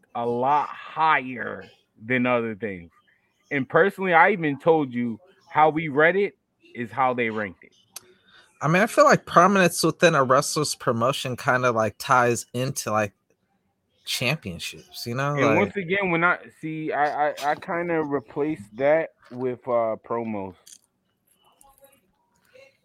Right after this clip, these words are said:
Speaker 1: For me personally, I, I replaced it with promos, like promos or, or impact,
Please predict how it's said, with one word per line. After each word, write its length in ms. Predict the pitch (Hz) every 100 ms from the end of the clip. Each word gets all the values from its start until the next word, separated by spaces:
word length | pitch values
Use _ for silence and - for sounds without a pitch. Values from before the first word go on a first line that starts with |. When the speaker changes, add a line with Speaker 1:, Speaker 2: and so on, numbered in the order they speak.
| _ 508 _ _ - - - - _ _ _ _
Speaker 1:
For 140 | -
me 200 | 143 165
personally, 440 | 139 151 123 113 104
I, 120 | 120
I 220 | 107 120
replaced 520 | 135 135 110 123 123 113
it 60 |
with 180 | 107 98
promos, 520 | 120 123 131 135 131
like 240 | 101 95 92 - - - -
promos 640 | 151 147 151 147 147 131
or, 200 | 117 110
or 300 | 82 117 110 101
impact, 680 | 131 135 127 147 131 -